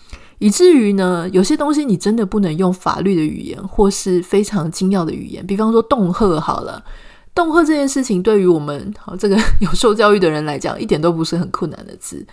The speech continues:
可如果今天他是一个教育程度不够好，他只念到国小毕业，你要他如何理解恫吓到底是什么？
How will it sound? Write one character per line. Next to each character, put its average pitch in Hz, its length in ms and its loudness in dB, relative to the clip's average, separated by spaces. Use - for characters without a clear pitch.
可 196 120 2
如 220 140 6
果 294 140 6
今 262 180 -4
天 285 100 -4
他 262 160 0
是 240 200 -4
一 208 120 -4
个 165 280 -2
教 233 180 2
育 214 60 4
程 165 200 -2
度 175 120 0
不 147 160 -10
够 - 160 -8
好， - 320 -14
他 277 120 0
只 190 140 -2
念 196 180 2
到 190 140 0
国 160 160 -4
小 180 160 -8
毕 180 200 -10
业， - 280 -8
你 196 120 2
要 294 160 4
他 285 140 4
如 226 180 2
何 208 140 2
理 202 120 2
解 196 160 0
恫 175 320 -2
吓 160 220 -2
到 196 200 0
底 160 40 2
是 175 140 0
什 - 280 -6
么？ - 240 -16